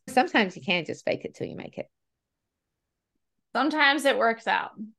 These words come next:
Speaker 1: All right. Thank you so much for listening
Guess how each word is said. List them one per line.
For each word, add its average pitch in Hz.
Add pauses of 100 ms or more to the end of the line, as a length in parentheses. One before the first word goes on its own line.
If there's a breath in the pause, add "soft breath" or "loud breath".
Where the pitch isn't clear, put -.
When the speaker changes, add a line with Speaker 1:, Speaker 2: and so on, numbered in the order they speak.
(1200 loud breath)
Speaker 1:
All 233
right. 196
Thank 233
you 247
so 247
much 220
for 220
listening 190